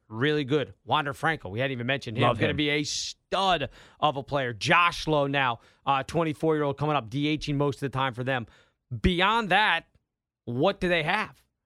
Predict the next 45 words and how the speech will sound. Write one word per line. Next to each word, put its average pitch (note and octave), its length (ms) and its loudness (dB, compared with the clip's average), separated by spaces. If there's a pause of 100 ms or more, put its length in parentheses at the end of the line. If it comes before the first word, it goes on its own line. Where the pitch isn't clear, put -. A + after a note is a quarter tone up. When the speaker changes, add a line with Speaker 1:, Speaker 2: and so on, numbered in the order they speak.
(400)
Speaker 1:
as D#3+ 180 2
far F3+ 320 4
as D3+ 140 -4
guys F3 340 4
that D#3+ 160 -8
you F3+ 80 0
can E3+ 180 -2
rely E3 380 2
on E3+ 220 0
night E3+ 180 2
in, E3+ 120 -2
night F3 160 0
out? F#3+ 180 0
Now, E3+ 240 2 (400)
there'll D#3+ 340 4
be C#4+ 140 0
a C4+ 60 -2
guy, A3+ 260 4
you'll G3+ 260 0
watch G#3 380 2
the A#3 100 4
Rays G#3+ 320 2
at E3+ 140 -6
some G3+ 260 2
point G3 300 0
this F#3+ 180 0
summer. F#3 340 2
They'll F3 200 2
be F#3+ 120 0
in F#3 80 -2
a F3+ 60 -2
game E3+ 320 -2
against E3 300 -2
somebody, E3 480 2 (420)
and F3 160 4
there'll G3 120 4
be B3 100 0
a B3+ 40 0
guy A#3 200 4
hitting G#3 200 -2
two A3+ 220 0
forty A3+ 440 4
that'll E3+ 200 4
come F3 240 0
up, F3 240 2